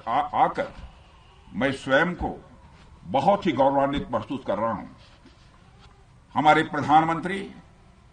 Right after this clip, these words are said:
माननीय नरेंद्र मोदी जी के कुशल नेतृत्व और मार्गदर्शन में ऑपरेशन सिंदूर के दौरान आपने जो कुछ भी किया है,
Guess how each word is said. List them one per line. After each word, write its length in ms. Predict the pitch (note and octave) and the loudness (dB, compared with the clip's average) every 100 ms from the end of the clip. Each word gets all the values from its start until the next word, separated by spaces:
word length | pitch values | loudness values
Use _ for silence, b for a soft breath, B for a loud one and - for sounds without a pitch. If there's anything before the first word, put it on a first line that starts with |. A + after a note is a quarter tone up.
| _ - - - - | _ -20 -20 -20 -4
माननीय 280 | B2 D3 D3+ | 4 4 6
नरेंद्र 420 | C3 C3+ F3+ F#3+ | 2 4 4 4
मोदी 260 | F3+ F3 D#3+ | 4 4 4
जी 140 | D#3 | 2
के 120 | D3+ D#3+ | -2 -2
कुशल 360 | D#3 C3+ F3+ | -4 0 2
नेतृत्व 520 | C#3+ C#3 - G#3 - | 2 0 -2 -8 -2
और 120 | D#3+ D#3 | -2 2
मार्गदर्शन 540 | C#3+ C#3 C#3 B2+ F#3+ | 0 2 -2 -2 -4
में 280 | E3+ D2+ C#2 - - - - - - - | -4 -6 -10 -20 -20 -20 -20 -20 -8 2
ऑपरेशन 480 | C#3+ D#3 D3+ F3 | 2 2 -2 -2
सिंदूर 440 | D#3 D#3 C3+ E3 G3 | -4 -2 0 0 0
के 100 | F#3 | -2
दौरान 460 | C#3 A#2+ A#2+ F#2 G2 - - - - - - - | 0 0 0 -2 -8 -16 -20 -20 -20 -20 -12 4
आपने 500 | C#3+ F#3+ F#3 F3+ F#3 G#2+ | 8 8 6 0 -2 0
जो 140 | D3+ | 0
कुछ 260 | F#3 G#3+ E3+ | 0 0 0
भी 120 | A3 | -2
किया 300 | G#3 F#3+ C#3 | -2 0 2
है, 200 | G2+ - | 2 -4